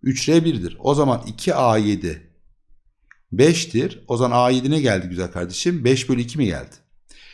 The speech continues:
Şimdi A yedi beş bölü iki. Ben o zaman A yediyi biliyorum. Nereye gitmek istiyorum? A kırk üçe gitmek istiyorum. Peki A kırk üçe gitmek için kaç kere artacağım?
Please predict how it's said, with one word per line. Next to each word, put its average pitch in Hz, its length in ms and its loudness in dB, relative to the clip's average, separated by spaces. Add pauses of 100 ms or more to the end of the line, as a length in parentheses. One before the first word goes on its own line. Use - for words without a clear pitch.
(140)
Şimdi - 200 -6
A 160 140 6
yedi 180 240 2
beş 190 280 2
bölü 170 140 0
iki. 202 360 -4
Ben 170 140 4
o 160 120 0
zaman 170 200 2
A 170 100 4
yediyi 170 360 0
biliyorum. 180 580 2
Nereye 175 320 4
gitmek 135 320 -2
istiyorum? 104 380 0
A 165 240 4
kırk - 240 -12
üçe - 140 -4
gitmek - 300 -10
istiyorum. - 440 -18 (680)
Peki 147 240 -2
A 165 240 4
kırk 170 160 -6
üçe - 160 0
gitmek 180 260 -4
için 175 240 -4
kaç 214 260 -2
kere 139 140 4
artacağım? 110 520 0